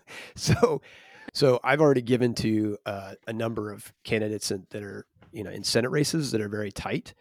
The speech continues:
hoping, you know, to probably give a little bit more before we actually hit election day on,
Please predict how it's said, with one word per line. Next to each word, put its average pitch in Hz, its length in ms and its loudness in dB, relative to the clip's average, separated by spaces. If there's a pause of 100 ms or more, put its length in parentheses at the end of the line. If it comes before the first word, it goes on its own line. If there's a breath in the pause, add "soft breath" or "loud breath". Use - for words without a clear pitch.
(200 soft breath)
hoping, 107 640 -2
you 110 120 -8
know, 101 320 -10 (160)
to 98 260 -6
probably 104 220 -4
give 104 160 -8
a 107 40 -8
little 135 220 0
bit 123 120 -2
more 113 440 0 (300)
before 110 240 0
we 107 140 -2
actually 101 200 -8
hit 101 100 -2
election 104 320 -4
day 104 140 -6
on, 98 320 -12